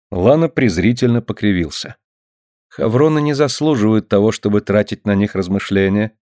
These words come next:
У этих бесхвостых бестий два свойства.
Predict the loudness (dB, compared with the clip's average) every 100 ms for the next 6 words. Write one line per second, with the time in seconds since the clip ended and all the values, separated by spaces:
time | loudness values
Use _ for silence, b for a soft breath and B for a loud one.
0 | _ _ _ _ 2 2 2 0 0 -2
1 | -2 0 0 0 -2 2 0 0 -2 0
2 | 0 0 0 0 -2 0 -2 -2